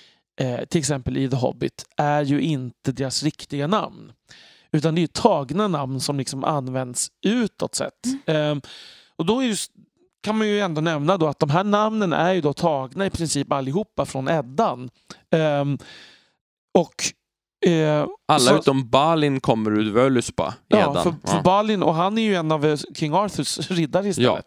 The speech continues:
Speaker 3: precis.
Speaker 1: Ehm, men, och där är ju också intressant att Thorin och, eh, eh, Aikenskjaldi, som han väl heter,
Speaker 3: Ja.
Speaker 1: är två olika
Speaker 3: Mm,
Speaker 1: dvärgar.
Speaker 3: precis.
Speaker 1: Ehm, men, eh, eh, och så att Tolkien har ju velat förstärka det här nordiska då, kan man säga, alltså i,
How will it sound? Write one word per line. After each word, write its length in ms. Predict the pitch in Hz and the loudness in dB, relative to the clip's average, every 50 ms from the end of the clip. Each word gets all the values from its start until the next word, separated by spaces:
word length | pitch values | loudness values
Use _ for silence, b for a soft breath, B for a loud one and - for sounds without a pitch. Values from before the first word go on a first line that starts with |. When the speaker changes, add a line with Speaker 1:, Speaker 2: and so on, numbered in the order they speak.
| _ | _
Speaker 3:
precis. 440 | - 107 101 - 117 - - - - | -4 -4 -2 -2 -4 -4 -4 -4 -2
Speaker 1:
Ehm, 360 | 165 165 165 160 160 156 147 - B B B B B B B B B | 0 0 0 0 -2 -2 -6 -8 B B B B B B B B B
men, 340 | 175 190 202 196 196 202 277 427 440 427 | -2 -2 0 0 -2 -4 -6 -6 -4 -2
och 100 | 214 190 | 0 2
där 120 | 175 185 | 2 2
är 40 | 190 | 2
ju 80 | 220 247 | 2 0
också 200 | 226 - - 196 | -2 -2 -2 -4
intressant 320 | 180 - - 165 147 120 | -4 -4 -4 -4 -4 -4
att 160 | 156 139 - | -6 -6 -2
Thorin 420 | - 185 202 220 220 214 190 165 160 | -2 0 0 0 0 -2 -2 -2 -2
och, 260 | 165 160 - - - | -2 -2 -2 -2 -2
eh, 220 | 156 147 143 131 - _ _ _ _ _ _ - | 0 2 2 0 -2 _ _ _ _ _ _ 0
eh, 280 | 156 143 139 135 - 339 381 _ _ _ _ _ _ _ _ _ _ - - | 2 2 2 0 0 -2 -6 _ _ _ _ _ _ _ _ _ _ 0 0
Aikenskjaldi, 1200 | - 190 175 175 185 170 - - - 156 131 - - - - 160 156 147 147 143 135 151 147 135 123 | 2 2 4 4 2 2 2 0 -2 -2 -2 -2 -4 -2 0 0 0 0 0 0 -2 -2 -4 -4 -4
som 140 | - 151 | -2 -2
han 120 | 147 143 139 | 0 0 0
väl 100 | 139 135 | 0 0
heter, 280 | 139 131 - - 123 - | 0 -2 -2 -2 0 2
Speaker 3:
Ja. 160 | 110 107 107 | 4 4 4
Speaker 1:
är 40 | 135 | 4
två 140 | - 190 185 190 | 2 2 2 2
olika 280 | 165 143 156 247 285 - 254 | 2 2 2 2 4 4 4
Speaker 3:
Mm, 80 | - | 2
Speaker 1:
dvärgar. 300 | 139 - - - - - | 2 0 -2 -4 -6 -6
Speaker 3:
precis. 320 | - - 110 104 147 - 160 | -4 -4 -4 -2 0 0 0
Speaker 1:
Ehm, 340 | 151 143 135 131 127 123 - B B B B B B B B B B B | 0 0 -2 -2 -4 -6 -8 B B B B B B B B B B B
men, 340 | B 185 190 190 185 190 190 | B 0 0 0 0 -2 -2
eh, 560 | 190 185 185 185 - _ _ _ - 196 185 | -2 -2 -4 -6 -10 _ _ _ -4 -2 0
eh, 320 | 180 175 175 175 175 175 | 2 2 2 2 2 0
och 180 | 175 370 - 180 | 0 0 0 0
så 80 | - 196 | 0 0
att 80 | - | 0
Tolkien 400 | - 185 220 226 214 - 240 214 | 2 0 0 0 0 -4 -4 -2
har 100 | 196 208 | -2 -2
ju 60 | 202 | -2
velat 220 | 180 190 170 165 - | 0 0 -2 0 0
förstärka 600 | 175 147 - - - 226 233 226 214 - 208 185 | -2 -2 -2 0 0 0 0 0 0 0 0 0
det 60 | 151 | 2
här 80 | 147 135 | 0 0
nordiska 720 | 143 175 202 208 196 165 165 156 - - - 139 117 113 - - | 0 0 0 0 -2 -4 -4 -6 -6 -6 -8 -8 -10 -8 -4 -2
då, 260 | 147 127 - - - - | -2 -2 -2 -4 -6 -8
kan 100 | 139 139 | -8 -6
man 80 | 139 | -6
säga, 220 | 127 - - - - | -4 -4 -6 -6 -8
alltså 360 | - - - - - 120 - | -8 -8 -8 -8 -6 -6 -4
i, 300 | - 135 120 113 110 | -4 -4 -6 -6 -10